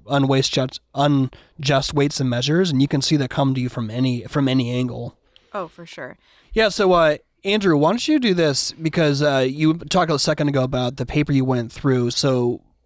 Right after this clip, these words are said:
Speaker 1: we're also talking about, okay, how can M L Ms be cultists? Like I said, I think that, you know, there are great people out there. There are products that really help and are a blessing to people. There are ones where even people have been blessed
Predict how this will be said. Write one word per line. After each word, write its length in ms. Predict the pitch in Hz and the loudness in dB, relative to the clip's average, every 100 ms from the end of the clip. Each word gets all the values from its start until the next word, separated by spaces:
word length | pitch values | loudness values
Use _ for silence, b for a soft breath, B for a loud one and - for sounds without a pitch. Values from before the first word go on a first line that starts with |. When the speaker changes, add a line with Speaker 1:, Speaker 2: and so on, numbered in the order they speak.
| - | -6
Speaker 1:
we're 240 | - 160 | 0 2
also 500 | 156 151 156 - 110 - | 4 2 0 -6 -12 -2
talking 280 | 160 147 | 0 2
about, 260 | 135 131 110 123 | 0 0 -4 -8
okay, 300 | 131 - 131 | -6 -2 -2
how 260 | - 180 233 | 0 0 0
can 220 | 220 185 | -2 -2
M 120 | 147 | -2
L 100 | 143 | -2
Ms 120 | 135 | -4
be 140 | - 123 | -6 -6
cultists? 400 | 131 123 123 127 | -6 -6 -8 -8
Like 140 | 123 | -8
I 40 | |
said, 160 | 120 123 | -6 -6
I 100 | 117 | -6
think 300 | - 170 165 | 0 0 0
that, 320 | 147 135 127 - _ - | 0 0 -2 -8 _ -4
you 80 | |
know, 120 | 131 120 | -2 -2
there 180 | 123 | -2
are 380 | 127 147 151 147 b b b b _ | 2 4 4 2 b b b b _
great 240 | 143 143 160 | 0 0 2
people 260 | 156 151 | 2 2
out 180 | 143 139 | 2 0
there. 380 | 139 127 135 - - | -2 -2 -4 -6 -2
There 140 | 135 | 0
are 120 | 131 | 0
products 360 | 131 131 127 - | 0 -2 -2 -4
that 80 | 123 | -4
really 160 | 120 | -4
help 260 | - 143 139 | -2 -2 -2
and 100 | 127 | -6
are 120 | 117 | -6
a 40 | |
blessing 320 | 123 131 - 143 | -4 -4 0 -2
to 80 | |
people. 480 | 131 143 135 131 127 | 0 0 2 0 0
There 260 | 127 120 117 | -2 -4 -2
are 360 | 127 131 131 | 0 2 2
ones 400 | 131 127 127 127 | 0 0 0 -2
where 180 | 139 120 | -4 -6
even 240 | 123 226 196 | -2 2 4
people 220 | 165 143 | 4 2
have 140 | 143 | 2
been 120 | 135 | -2
blessed 400 | 127 131 120 - | -2 -2 -2 -4